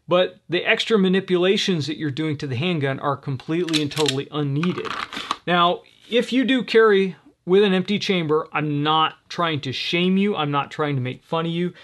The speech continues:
Uh, what I will tell you, because I've had this discussion with a ton of different shooters, you need to increase your comfort level to the point,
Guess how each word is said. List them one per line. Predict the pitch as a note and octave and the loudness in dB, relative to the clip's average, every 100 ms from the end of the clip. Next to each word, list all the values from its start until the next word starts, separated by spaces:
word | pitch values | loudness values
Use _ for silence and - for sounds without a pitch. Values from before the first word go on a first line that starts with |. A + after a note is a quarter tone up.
| - _ | -20 _
Uh, | C#3 C#3 | -2 0
what | C3+ C#3 | 0 0
I | C#3+ | 0
will | C#3+ D3+ | -2 -4
tell | - G#3+ G3 | -4 0 2
you, | D#3 D#3+ D#3+ D#3+ - | 0 -4 -6 -6 -8
because | C#3+ C3+ | -6 -6
I've | C3+ | -6
had | - E3 E3+ | -4 -4 -2
this | F3+ | -6
discussion | - D3 F3 C#3+ D3+ C#3+ - | -6 -4 -4 -4 -4 -6 -6
with | C#3 C3+ - | -8 -8 -6
a | C#3+ C3 _ - | -6 -6 _ -20
ton | - A3 D#3+ C#3 | -4 -2 -2 -4
of | C3+ | -4
different | D3 D3 C3+ | -4 -4 -8
shooters, | - E3 C3 - - - - - - - _ _ - | -4 -4 -4 -8 -18 -20 -20 -20 -20 -20 _ _ -6
you | C3+ F3 | 0 2
need | F3+ G3 G#3+ D3 | 4 4 2 0
to | F#3+ F#3+ | -4 -4
increase | F#3+ G#3 G3+ G#3+ G3 - | -2 -2 -2 -2 -2 2
your | F#3+ | 0
comfort | E3 - F#3+ F3+ E3 - | 0 -4 -4 -4 -8 -2
level | D3 C#3+ C3+ C3+ B2 | 0 0 0 -4 -6
to | - | -6
the | D3 | -6
point, | C3 - F3+ D#3 C#3 | -6 -4 -2 -2 -4